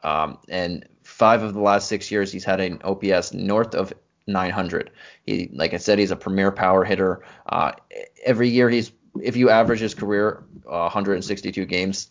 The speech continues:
I know he gets, he had a few injuries, but, uh, say his hundred sixty-two game average is thirty-five home runs,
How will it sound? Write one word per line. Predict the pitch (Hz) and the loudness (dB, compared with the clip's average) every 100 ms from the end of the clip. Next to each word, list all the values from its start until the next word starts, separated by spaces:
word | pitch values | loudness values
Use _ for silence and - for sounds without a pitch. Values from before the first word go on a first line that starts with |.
| - | -4
I | 101 | 0
know | 107 | 2
he | 107 | 4
gets, | 98 95 - | 2 0 -6
he | 123 | 2
had | 123 120 | 4 4
a | |
few | 117 107 | 0 0
injuries, | 107 107 104 | 0 0 -2
but, | 101 95 | 2 2
uh, | 82 82 - - - | 4 0 -2 -12 -6
say | 110 107 | 0 2
his | 98 | 2
hundred | 110 104 90 | -2 -2 -2
sixty-two | 101 98 95 98 | -4 -4 -4 -2
game | 98 85 | 0 0
average | 92 95 101 - | 0 0 -2 -6
is | - | -6
thirty-five | 101 98 98 95 95 | -2 0 2 0 2
home | 101 98 | 0 0
runs, | 95 95 | 0 -2